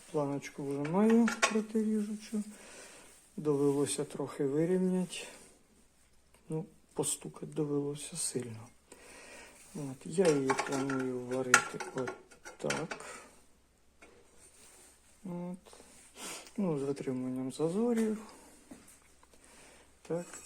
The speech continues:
і вирізав ще два кутника. Вони будуть як підсилюючі елементи йти.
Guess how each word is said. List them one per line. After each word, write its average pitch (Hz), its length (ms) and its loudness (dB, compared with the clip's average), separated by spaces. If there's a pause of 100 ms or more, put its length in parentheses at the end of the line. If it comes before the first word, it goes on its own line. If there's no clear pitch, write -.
(120)
і 262 420 4 (640)
вирізав 180 600 6
ще - 200 -4
два 147 240 -2
кутника. 180 680 -2 (720)
Вони 143 300 -2
будуть 131 600 -8 (1120)
як 135 160 -6
підсилюючі - 1000 -4
елементи 202 760 0 (280)
йти. 185 380 -2